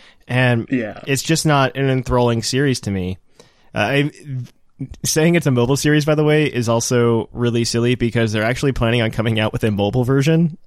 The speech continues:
Speaker 1: of Pokemon Rumble in the near future. So watch out for that. I think it's coming after Pokemon Quest.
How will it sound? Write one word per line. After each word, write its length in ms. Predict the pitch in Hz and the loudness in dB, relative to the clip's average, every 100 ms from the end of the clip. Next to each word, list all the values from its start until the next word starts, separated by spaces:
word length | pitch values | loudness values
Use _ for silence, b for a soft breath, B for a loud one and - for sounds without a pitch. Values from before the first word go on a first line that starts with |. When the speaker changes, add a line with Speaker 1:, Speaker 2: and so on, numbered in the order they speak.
| 147 | 0
Speaker 1:
of 420 | 147 156 151 151 - - - - | 2 2 0 -6 -20 -20 -12 -2
Pokemon 360 | 156 165 160 | 0 2 4
Rumble 240 | 165 170 175 | 4 4 4
in 40 | |
the 80 | 175 | 4
near 160 | 175 175 | 4 4
future. 440 | 185 185 190 190 - _ _ _ _ b b b b b b - | 2 2 2 0 -2 _ _ _ _ b b b b b b -12
So 420 | - 120 117 110 | 0 2 4 2
watch 260 | 110 123 | 2 2
out 160 | 127 120 | 2 0
for 80 | 117 | 0
that. 160 | 113 | 0
I 100 | 113 | 2
think 140 | 127 143 | 0 0
it's 80 | - | 0
coming 280 | 139 131 | 0 2
after 240 | 110 - 120 | 0 -2 0
Pokemon 400 | 117 117 110 107 | 0 0 0 0
Quest. 420 | 107 110 - - | -2 -2 -4 -12